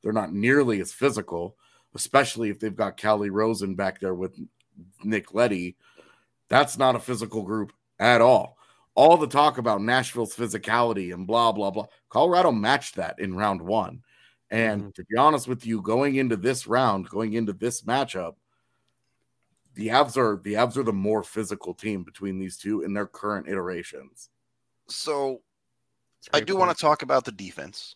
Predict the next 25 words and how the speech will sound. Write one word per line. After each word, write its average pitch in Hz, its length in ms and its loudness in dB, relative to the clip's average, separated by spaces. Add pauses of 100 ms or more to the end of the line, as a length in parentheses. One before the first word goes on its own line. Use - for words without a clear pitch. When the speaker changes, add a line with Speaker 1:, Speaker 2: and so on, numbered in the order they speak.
(140)
Speaker 3:
because 104 260 -8
I 107 60 0
think 113 220 -8
the 110 60 -8
defense 101 460 -8
is 87 80 -12
probably 98 580 -2
the 85 180 -14
Avs' 82 400 -6 (220)
biggest 87 420 -8
gap - 280 -6 (300)
to 98 100 -12
this 82 160 -12
hockey - 320 -6
team. - 280 -18
I, 78 200 -6
I 104 120 -4 (100)
don't 107 260 -4
think 98 220 -12
the 101 60 -12
defenses 87 600 -12
are 82 160 -8
even 82 300 -14
remotely 78 580 -14
close, - 540 -12